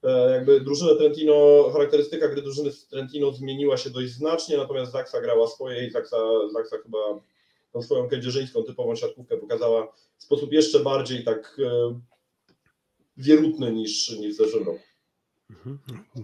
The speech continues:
Speaker 2: Wspominałem też o tej analogii, o której ty dobrze w sumie rozwi-, a jeszcze bym tylko dodał, że wtedy Trentino miało jednego wyraźnego lidera w postaci Nimira, który, e, zdobył z tego, co teraz, e, sobie sprawdziłem, dwadzieścia jeden punktów,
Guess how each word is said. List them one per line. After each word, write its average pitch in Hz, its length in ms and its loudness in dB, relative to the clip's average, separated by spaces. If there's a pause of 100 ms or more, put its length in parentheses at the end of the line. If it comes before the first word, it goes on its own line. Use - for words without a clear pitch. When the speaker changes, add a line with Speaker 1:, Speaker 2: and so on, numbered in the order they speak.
(120)
Speaker 2:
Wspominałem 127 520 -4
też 127 140 -6
o 135 60 -8
tej 123 160 -10
analogii, 123 480 -2
o 120 80 -2
której 117 340 -6
ty 120 220 -8
dobrze 120 440 -2
w - 60 -10
sumie 120 240 0
rozwi-, 117 200 -2 (380)
a 113 160 -2
jeszcze 113 300 -6
bym 110 180 -4
tylko 120 200 -6
dodał, 120 320 -2
że 110 100 -6
wtedy 123 380 -2
Trentino 117 500 -4
miało 120 340 0 (420)
jednego 123 420 2
wyraźnego 117 540 0
lidera 113 360 0
w - 80 -18
postaci - 420 -4
Nimira, 113 480 2
który, 104 400 -4 (400)
e, 107 300 -4
zdobył 113 380 -2
z - 60 -10
tego, 113 240 -4
co 107 160 -6
teraz, 117 400 -2
e, 113 140 -4
sobie 107 260 -6
sprawdziłem, 110 680 -2
dwadzieścia 110 460 -4
jeden 110 240 -4
punktów, 120 480 -6